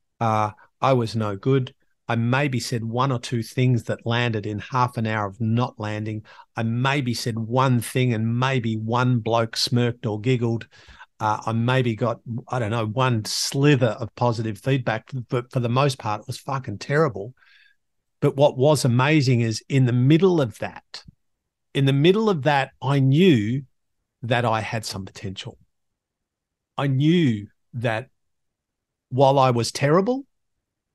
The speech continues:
at that moment, I knew that I could get better. And, and I was excited to do the work. I was,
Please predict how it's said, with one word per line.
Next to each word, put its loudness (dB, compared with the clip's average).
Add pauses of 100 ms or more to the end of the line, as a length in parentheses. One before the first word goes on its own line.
at -4
that -2
moment, 2 (720)
I 2
knew 4
that 2
I -2
could -8
get -10
better. -6 (1700)
And, 2
and 2
I 4
was 2
excited 0
to -8
do 0
the -2
work. -4 (160)
I 2
was, 2